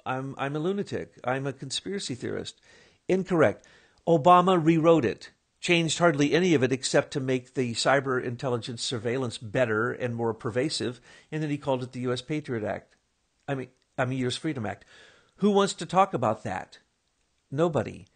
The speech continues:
Everyone wants to only get a piece of the pie, and if you only get a piece of Mueller's history, then you'll understand what he's doing. He's not going anywhere near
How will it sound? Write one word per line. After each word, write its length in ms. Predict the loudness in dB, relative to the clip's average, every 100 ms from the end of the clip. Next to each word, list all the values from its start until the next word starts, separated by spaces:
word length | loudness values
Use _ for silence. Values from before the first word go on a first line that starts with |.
| _ _ _ -2
Everyone 420 | 2 2 2 0
wants 220 | 0 0 -2
to 100 | -2
only 240 | 0 0
get 160 | 0 0
a 40 |
piece 300 | -2 -6 -4
of 60 | -4
the 60 | -6
pie, 460 | -2 0 0 -4
and 120 | -6 -4
if 100 | -2
you 80 |
only 140 | -2 0
get 160 | 0
a 40 | -2
piece 360 | -4 -6 -2
of 100 | 0
Mueller's 380 | 0 2 2 2
history, 580 | 0 0 -2 -4 -4 -8 _ _ _ _ _
then 120 | 2 6
you'll 200 | 6 6
understand 540 | 4 0 0 -2 0
what 140 | 0
he's 160 | 0 -2
doing. 300 | -2 -2 0
He's 180 | -2 2
not 200 | 2 2
going 200 | 0 0
anywhere 480 | -2 -2 4 6 6
near 1040 | 4 -4 -2 0 0 2 4 2 2 -6